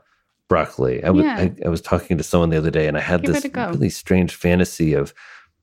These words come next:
Speaker 1: remember when Brussels sprouts were these, like, horrible boiled vegetables that were just disgusting? And I was thinking, wouldn't it be cool, like, if there were a time machine
Speaker 2: <sighs>
Speaker 1: and we got a lot of extra
Speaker 2: <laughs>
Speaker 1: usage? It wasn't just, like, one trip you could, like, use.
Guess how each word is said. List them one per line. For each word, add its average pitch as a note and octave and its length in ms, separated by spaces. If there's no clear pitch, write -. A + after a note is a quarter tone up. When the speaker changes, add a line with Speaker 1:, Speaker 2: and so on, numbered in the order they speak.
Speaker 1:
remember F3+ 260
when G#2 340
Brussels F2 400
sprouts F2+ 360
were D#2 80
these, D#2+ 160
like, D#2 140
horrible E2+ 420
boiled D#2 420
vegetables D#2 680
that - 100
were C#2 80
just D#2 200
disgusting? E2+ 500
And F2 100
I F#2 40
was F#2+ 100
thinking, A2+ 360
wouldn't A#2 260
it - 40
be B2+ 100
cool, G2+ 300
like, F#2 180
if A#2 160
there C3+ 120
were A2+ 100
a F#2 80
time F#2 280
machine G#2+ 580
Speaker 2:
<sighs> - 20
Speaker 1:
and F#2 120
we F#2 80
got F2+ 220
a F2+ 40
lot E2+ 240
of E2+ 220
extra E2+ 300
Speaker 2:
<laughs> E2 120
Speaker 1:
usage? F#2 300
It E2+ 240
wasn't E2 400
just, - 180
like, D2+ 140
one D2 240
trip D#2 300
you D#2 80
could, D2 140
like, D2+ 200
use. D#2+ 120